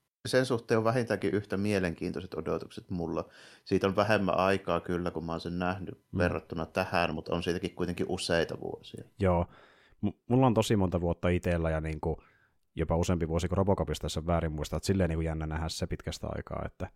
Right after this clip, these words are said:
Speaker 2: ykköstä oli vähemmän aikaa, mutta tästä on vähän enemmän. Katsotaan. Mutta niin, ö, keikkästi osalta taas, niin sen verran voi tässä kohtaa, ö, jo paljastaakin, että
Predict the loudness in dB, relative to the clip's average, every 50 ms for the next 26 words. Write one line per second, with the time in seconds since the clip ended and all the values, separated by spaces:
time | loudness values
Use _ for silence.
0 | _ _ 0 0 2 4 2 2 2 2 0 2 2 0 0 -2 -4 -4 -6 -6
1 | -8 -8 -8 -8 -10 -10 -8 -10 -10 -10 -12 -20 -20 -20 -20 -20 -20 -20 -20 -20
2 | -20 -20 _ _ _ _ -4 -2 -2 -2 -2 -2 -2 -2 -2 -2 -2 -2 -2 -4
3 | -6 -8 -10 -12 -12 -14 -18 _ _ -2 0 0 0 -2 -4 -6 -6 -10 -14 -20
4 | -20 -12 _ -2 0 0 2 2 2 4 4 2 2 0 -6 _ _ _ _ _
5 | _ 0 2 4 4 4 4 4 2 0 0 2 2 2 4 4 2 0 2 2
6 | 2 2 2 2 2 2 0 0 0 0 0 2 2 2 4 2 2 2 0 0
7 | 0 0 0 2 2 4 4 4 2 -2 -6 _ _ _ _ _ _ _ _ -2
8 | 0 2 4 4 2 2 -2 -6 -12 -16 -16 -14 -6 -2 0 0 0 2 4 4
9 | 6 6 6 4 4 2 0 0 0 0 0 0 0 0 0 0 0